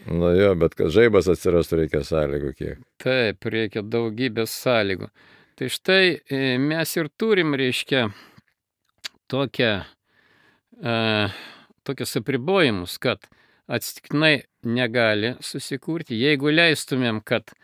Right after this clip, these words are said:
Speaker 2: kūrėsi begalybę laiko, nu, tai čia matematikoje vadinasi ta neapibrėžtumas,
Speaker 1: Mhm.
Speaker 2: begalybė ten, e, pe-, per ją visko gali būt, bet begalybė yra paneigta,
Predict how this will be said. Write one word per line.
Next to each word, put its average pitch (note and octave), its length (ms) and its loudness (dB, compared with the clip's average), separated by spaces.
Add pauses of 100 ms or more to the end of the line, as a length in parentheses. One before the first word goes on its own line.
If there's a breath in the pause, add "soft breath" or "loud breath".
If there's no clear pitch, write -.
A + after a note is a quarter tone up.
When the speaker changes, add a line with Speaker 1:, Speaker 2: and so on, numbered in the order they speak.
(260)
Speaker 2:
kūrėsi D#3 500 0
begalybę C#3+ 680 2
laiko, A#2+ 460 0
nu, G3+ 140 -8
tai D3 160 -8
čia - 180 -8
matematikoje G#2+ 720 -6
vadinasi G2 460 -8
ta G2+ 120 -14 (420 soft breath)
neapibrėžtumas, G#2 960 -8
Speaker 1:
Mhm. - 240 -8
Speaker 2:
begalybė D#3 420 -6
ten, C#3 260 -4 (580 loud breath)
e, A2 360 -4
pe-, A#2 200 -2
per B2+ 240 0
ją D3+ 220 2
visko C#3+ 300 -2
gali D3 240 0
būt, A#2+ 220 -4
bet A2+ 300 -4 (120)
begalybė B2+ 760 0 (100)
yra C3 180 0
paneigta, A#2+ 1000 -2